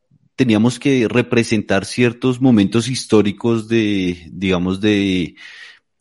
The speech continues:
de la historia de Colombia, ¿no?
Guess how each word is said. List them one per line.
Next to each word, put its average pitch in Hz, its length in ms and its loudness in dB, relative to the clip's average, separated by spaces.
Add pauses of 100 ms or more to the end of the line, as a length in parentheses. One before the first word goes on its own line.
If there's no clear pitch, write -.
(240)
de 131 240 2
la 120 180 6
historia 120 580 4
de - 360 -2
Colombia, 113 560 2
¿no? 185 260 0